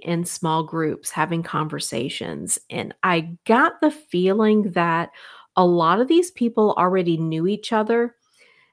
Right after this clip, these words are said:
I was brand new to this organization. So again,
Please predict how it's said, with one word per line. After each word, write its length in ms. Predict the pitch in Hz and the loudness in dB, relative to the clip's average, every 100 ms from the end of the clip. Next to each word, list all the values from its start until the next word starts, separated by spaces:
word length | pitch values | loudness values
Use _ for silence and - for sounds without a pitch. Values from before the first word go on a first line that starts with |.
| - 156 - | -6 -6 0
I 140 | 196 | 2
was 200 | 240 277 | 4 4
brand 380 | - 220 208 196 | 6 6 6 4
new 360 | 175 156 - 185 - | 0 -2 -8 -12 -4
to 120 | 208 | 0
this 200 | 175 175 175 | 0 0 -2
organization. 1000 | 165 160 147 151 139 - - - - - | -2 0 -2 -2 -4 -6 -8 -8 -10 -10
So 180 | - 180 | 0 0
again, 440 | 175 160 95 - | 2 0 -2 -8